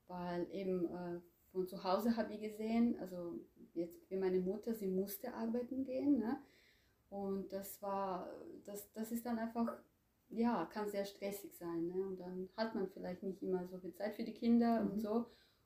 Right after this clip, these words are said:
Speaker 1: Und, äh, wenn man in einer glücklichen Situation ist, dass man mehr Zeit hat, dann, ich finde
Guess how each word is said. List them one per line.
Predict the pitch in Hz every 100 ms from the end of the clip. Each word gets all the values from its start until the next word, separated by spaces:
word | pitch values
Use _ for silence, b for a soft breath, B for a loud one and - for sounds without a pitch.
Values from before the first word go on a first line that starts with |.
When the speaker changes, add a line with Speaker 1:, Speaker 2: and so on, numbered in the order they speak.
| _
Speaker 1:
Und, | 190 190 190 180 -
äh, | - 185 185 185 190
wenn | 196
man | 190 -
in | 185 185
einer | 175
glücklichen | 175 240 247 233 226
Situation | 208 208 214 214
ist, | 202 208
dass | 190 -
man | 180
mehr | 170 -
Zeit | 262 294 -
hat, | 226 - - b b b b -
dann, | 180 185 180 185 _
ich | - -
finde | 190 185 185 180